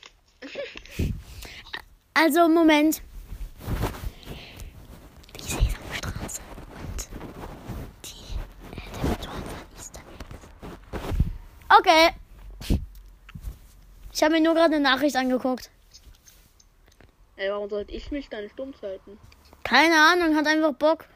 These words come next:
Speaker 1: Stumm schalten?
Speaker 2: Nein. Ich hab die Nachricht ja angeguckt.
Speaker 1: Digga, warum ma-, machen wir überhaupt jetzt drei Easter Eggs? Die erkennt doch jeder.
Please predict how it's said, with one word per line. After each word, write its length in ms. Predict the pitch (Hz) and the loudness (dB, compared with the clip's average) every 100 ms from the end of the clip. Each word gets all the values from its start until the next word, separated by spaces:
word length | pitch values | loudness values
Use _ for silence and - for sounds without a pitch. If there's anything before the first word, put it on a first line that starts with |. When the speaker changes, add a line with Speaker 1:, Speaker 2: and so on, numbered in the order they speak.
| _ _ _ _ - _ _ _ _ - - _ _ 359 - 403 349 - - | _ _ _ _ -20 _ _ _ _ -20 -20 _ _ -4 2 4 4 2 -2
Speaker 1:
Stumm 180 | 320 | -4
schalten? 420 | - 233 214 240 277 - - | -4 -4 -4 -6 -8 -12 0
Speaker 2:
Nein. 480 | 226 254 262 196 - - - - - | 6 6 6 2 -6 -18 -20 -14 0
Ich 100 | 262 | 4
hab 80 | |
die 80 | 254 | 6
Nachricht 320 | 277 277 311 | 6 6 4
ja 80 | 302 | 2
angeguckt. 560 | 277 320 247 220 202 - - _ - _ | 4 2 2 -2 -2 -8 -20 _ -20 _
Speaker 1:
Digga, 180 | 226 247 | -6 -4
warum 240 | 247 254 254 | -4 -6 -8
ma-, 140 | 262 - | -10 -12
machen 240 | 240 247 | -14 -10
wir 80 | 247 | -10
überhaupt 240 | 240 226 233 | -8 -8 -8
jetzt 260 | 226 - | -12 -10
drei 180 | 208 214 | -8 -8
Easter 340 | - 359 - | -8 -10 -6
Eggs? 300 | 214 202 202 | -4 -4 -6
Die 100 | - | -8
erkennt 280 | 208 - 339 | -8 -6 -8
doch 100 | 311 | -10
jeder. 260 | 208 196 | -10 -10